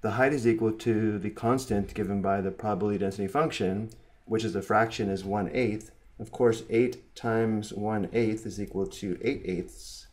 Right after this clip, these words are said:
which is equal to one. Next, the probability in decimal form of the class extending two or more minutes beyond the end time is what?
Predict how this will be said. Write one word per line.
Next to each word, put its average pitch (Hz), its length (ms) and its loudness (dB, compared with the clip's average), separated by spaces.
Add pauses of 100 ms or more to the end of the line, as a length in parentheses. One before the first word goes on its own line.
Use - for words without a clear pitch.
(600)
which - 120 -10
is 104 140 -6
equal 85 200 -4
to 82 100 -10
one. - 360 -10 (3000)
Next, 107 360 2
the 120 100 2
probability 127 540 6
in 107 100 4
decimal 117 360 2
form 110 480 0
of 95 140 -2
the 101 60 -2
class 107 360 -2
extending 110 560 0
two 156 260 -2
or 151 60 2
more 131 240 4
minutes 123 280 2
beyond 107 480 2
the 92 160 -2
end 165 220 4
time 92 480 -2
is 90 300 -2
what? 87 320 -4